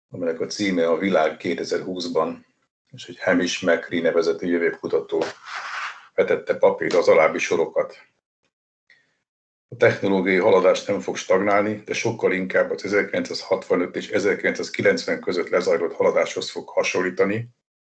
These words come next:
mint ahhoz, amely századunk első huszonöt évében radikális változásokat hozott. Nem jelentkezik tökéletesen új termék, mint egykor az autó vagy a repülőgép, amely eljutna a prototípustól a tömeggyártásig.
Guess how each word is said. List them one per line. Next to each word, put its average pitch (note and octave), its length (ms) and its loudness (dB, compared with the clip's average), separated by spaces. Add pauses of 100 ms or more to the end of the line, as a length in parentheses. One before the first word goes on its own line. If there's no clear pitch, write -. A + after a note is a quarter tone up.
(120)
mint - 180 -2
ahhoz, F#2 240 2
amely F2 180 2
századunk F2+ 540 0
első F#2 360 2
huszonöt F2+ 400 -4
évében F2+ 480 0 (220)
radikális E2 580 2
változásokat E2 720 -4
hozott. - 420 -16 (800)
Nem A2+ 380 2
jelentkezik F#2 600 0
tökéletesen F#2 680 -4
új F2+ 200 -6
termék, F2+ 600 -2 (520)
mint F2 160 -8
egykor F#2+ 540 -2 (100)
az - 140 -8
autó F#2+ 640 -2 (300)
vagy F2 180 0
a E2 40 6
repülőgép, F#2 760 0 (520)
amely F2+ 320 0
eljutna G2 420 2
a D#2 60 0
prototípustól - 760 -4
a E2 100 -2
tömeggyártásig. E2 920 -4